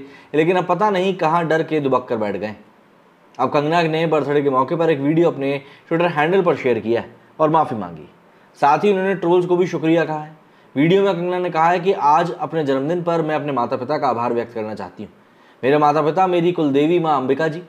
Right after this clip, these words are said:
जिन्होंने मुझे जन्म दिया, मेरे सारे गुरु श्री सद्गुरु जी, मेरे सारे चाहने वाले, मेरे प्रशंसक, शुभचिंतक, परिवार, दोस्त जो मेरे साथ काम करते हैं, मेरी सहायता करते हैं, जिनकी वजह से आज जो मैं बन पाई हूँ, वो बनी हूँ, मैं उन सभी का आभार व्यक्त करना चाहती हूँ।"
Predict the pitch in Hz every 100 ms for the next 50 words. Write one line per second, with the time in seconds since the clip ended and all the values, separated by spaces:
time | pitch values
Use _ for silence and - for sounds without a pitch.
0 | - _ - 131 175 202 180 160 131 151
1 | 165 170 175 160 156 - 156 180 175 131
2 | 165 151 - - 160 151 139 131 160 175
3 | 170 160 165 185 175 - 175 185 202 170
4 | 156 160 151 151 175 165 147 131 139 147
5 | 175 151 135 143 143 156 - 135 135 156
6 | 147 117 120 123 - - - 131 160 175
7 | 185 175 156 139 120 110 127 107 - _
8 | _ _ 120 139 139 135 151 185 170 156
9 | 196 185 165 151 170 175 175 185 127 151
10 | 156 147 147 131 123 127 139 147 113 107
11 | 104 - _ _ _ 120 147 156 160 170
12 | 175 135 139 - - - 120 131 147 127
13 | 110 110 101 95 90 85 82